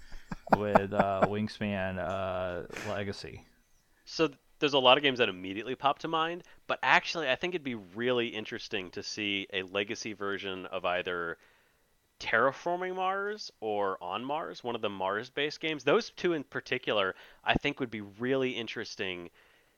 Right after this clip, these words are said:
Speaker 3: especially
Speaker 1: Mm-hmm.
Speaker 3: Terraforming Mars, if you had some form of progression from the last game, some way that maybe Mars was already affected in a way, and you have to,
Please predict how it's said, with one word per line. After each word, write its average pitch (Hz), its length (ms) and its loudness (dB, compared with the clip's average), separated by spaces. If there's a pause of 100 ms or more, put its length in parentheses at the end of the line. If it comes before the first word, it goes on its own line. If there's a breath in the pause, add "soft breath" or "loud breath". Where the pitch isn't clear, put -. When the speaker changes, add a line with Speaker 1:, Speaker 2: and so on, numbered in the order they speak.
(180 soft breath)
Speaker 3:
especially 135 400 2
Speaker 1:
Mm-hmm. 131 220 2
Speaker 3:
Terraforming 113 140 2
Mars, 107 220 2
if 104 120 -12
you 107 60 -6
had 110 160 -4
some 113 680 2
form 107 420 0
of - 180 -4
progression 98 540 -4
from 101 220 -8
the 95 80 -6
last 87 320 -4
game, 135 320 -2 (240 loud breath)
some 117 260 2
way 113 140 6
that 110 140 4
maybe 110 200 -2
Mars 101 500 0
was 92 300 -12
already 95 720 -2 (400 soft breath)
affected 151 540 0
in 139 100 0
a 135 60 0
way, 127 560 6
and 101 120 -4
you 95 80 -4
have 107 260 2
to, 98 180 -2